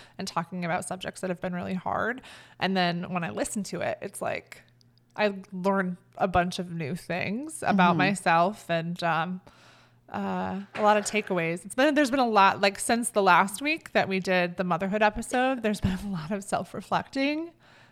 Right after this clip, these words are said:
Speaker 1: and a lot
Speaker 2: Mm.
Speaker 1: of moments of, like, "Wow, I should really," makes me, like, makes me think on things a little bit harder.
Speaker 2: Yeah.
Speaker 1: Also,
Speaker 2: Reflection.
Speaker 1: Yes. Also, like, our, so our topic today is self-acceptance and self-awareness.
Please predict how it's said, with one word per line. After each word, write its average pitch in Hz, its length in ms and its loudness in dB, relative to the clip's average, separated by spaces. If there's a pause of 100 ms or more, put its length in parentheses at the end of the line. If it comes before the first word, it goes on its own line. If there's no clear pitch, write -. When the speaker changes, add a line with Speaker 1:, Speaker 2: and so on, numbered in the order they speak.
(160)
Speaker 1:
and 208 120 -2
a 202 40 0
lot 190 240 4
Speaker 2:
Mm. 196 40 4
Speaker 1:
of 196 120 -4
moments 190 420 0
of, 180 140 -6
like, - 400 -8 (1500)
"Wow, 190 540 0 (180)
I 208 120 -4
should 190 200 -6
really," 190 500 0 (1160)
makes 254 240 2
me, 359 80 6
like, 277 260 2
makes 302 220 0
me 302 100 2
think 208 240 -2
on 175 120 4
things 175 280 -4
a 160 60 -4
little 170 180 2
bit 151 120 0
harder. 170 520 -4 (760)
Speaker 2:
Yeah. 247 60 10
Speaker 1:
Also, 214 640 4
Speaker 2:
Reflection. - 540 -6 (120)
Speaker 1:
Yes. 214 640 2
Also, 254 400 6
like, 208 180 6
our, 226 140 6
so 226 200 6
our 202 80 8
topic 233 360 4
today 190 440 4
is 190 180 2
self-acceptance 180 880 0
and 185 120 -4
self-awareness. 165 960 -4